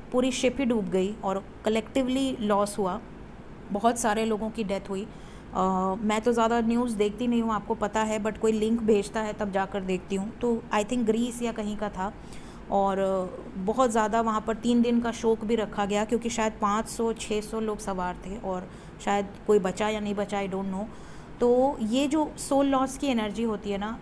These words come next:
ये पिक हो जाती है और collectively यहाँ पर death का card है। तो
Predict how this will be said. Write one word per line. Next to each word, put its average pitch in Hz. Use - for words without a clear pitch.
ये 208
पिक 240
हो 208
जाती 180
है 185
और 233
collectively 247
यहाँ 254
पर 254
death 220
का 233
card 208
है। 202
तो 214